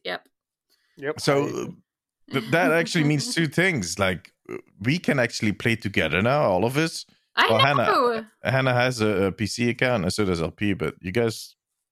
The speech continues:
Speaker 3: play more on, um, on, on, on console than you do on P C. So
Speaker 1: Yes.
Speaker 3: now we have different, uh, venues of ways because there's not even, like,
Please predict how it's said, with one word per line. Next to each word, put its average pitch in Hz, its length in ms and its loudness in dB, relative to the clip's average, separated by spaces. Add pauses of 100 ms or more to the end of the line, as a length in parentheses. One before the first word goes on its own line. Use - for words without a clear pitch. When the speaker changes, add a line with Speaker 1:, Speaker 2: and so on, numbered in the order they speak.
(260)
Speaker 3:
play 95 180 0
more 104 340 2
on, 92 220 0
um, 90 300 -2 (1040)
on, 110 180 0
on, 107 280 -2
on 104 260 2
console 107 420 0
than 95 180 2
you 90 60 2
do 95 220 2
on 90 120 2
P 85 180 -6
C. 87 340 -2
So 78 340 -2 (120)
Speaker 1:
Yes. - 800 -16
Speaker 3:
now 101 140 0
we 98 80 2
have 95 160 2
different, 104 460 -2 (100)
uh, - 60 0
venues 101 580 0
of 87 140 -6
ways 95 280 0
because 127 300 -2
there's 135 200 -2
not 180 200 2
even, 170 320 0
like, 117 240 0